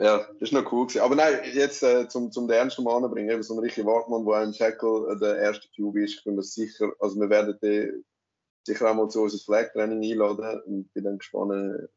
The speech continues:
ob der, ob der etwas für die Nazi will. Genau, also dann würde ich, wenn es euch recht ist, danke vielmals für eure Ausführungen, wieder, wieder zum Game Day zurückkommen. Wir haben die Blackbirds,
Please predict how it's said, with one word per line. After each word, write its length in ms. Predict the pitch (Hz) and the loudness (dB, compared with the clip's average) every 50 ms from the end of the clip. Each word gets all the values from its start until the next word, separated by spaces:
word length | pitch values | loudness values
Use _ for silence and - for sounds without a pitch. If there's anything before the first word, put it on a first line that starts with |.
| _ _ | _ _
ob 200 | - 101 - _ | -10 -10 -6 _
der, 300 | - 52 52 53 55 53 | -2 -2 0 0 -2 -4
ob 100 | - _ | -4 _
der 120 | - - - | -2 -2 -2
etwas 200 | - - - - | -2 -4 -10 -14
für 80 | - - | -14 -8
die 40 | - | -6
Nazi 340 | 90 95 - - - 101 | -6 -6 -6 -6 -6 -6
will. 140 | 95 95 95 - _ _ _ _ _ _ _ _ | -4 -6 -8 -12 _ _ _ _ _ _ _ _
Genau, 400 | - 110 107 117 135 123 90 - - | 2 4 4 6 4 2 0 0 2
also 220 | - 123 135 123 | 2 4 4 4
dann 200 | 143 170 185 196 | 4 2 2 2
würde 180 | 185 190 185 180 | 2 2 2 2
ich, 120 | 156 - | 0 -2
wenn 240 | 135 117 123 135 143 | -2 0 0 0 2
es 80 | 135 151 | 2 2
euch 140 | 143 139 | 2 2
recht 240 | 143 143 147 - - | 2 2 0 0 -2
ist, 180 | 143 127 - - | -4 -4 0 0
danke 180 | 123 127 127 | -2 -2 -2
vielmals 240 | - - 135 127 120 | -4 -4 -4 -4 -2
für 140 | 127 127 120 | 0 0 0
eure 120 | 120 120 | 2 0
Ausführungen, 800 | 120 123 139 131 - 131 120 117 120 123 120 135 143 135 117 110 | 0 -2 -4 -4 -2 -2 0 0 0 0 0 0 0 0 0 -2
wieder, 360 | 110 107 117 110 107 104 92 | -2 0 0 0 0 0 -2
wieder 200 | 107 113 113 107 | -2 -2 -2 -4
zum 160 | - 107 104 | -4 -6 -4
Game 240 | 98 113 120 139 147 | -2 0 0 0 0
Day 140 | 143 143 135 | 0 0 -2
zurückkommen. 440 | - 127 135 135 - - 131 131 123 | -2 -4 -4 -4 -2 -2 -2 0 2
Wir 60 | 110 | 2
haben 100 | 107 104 | 0 0
die 60 | 98 | 0
Blackbirds, 580 | 98 104 117 123 - - 113 113 113 110 - | 2 2 2 0 0 0 0 0 0 0 -4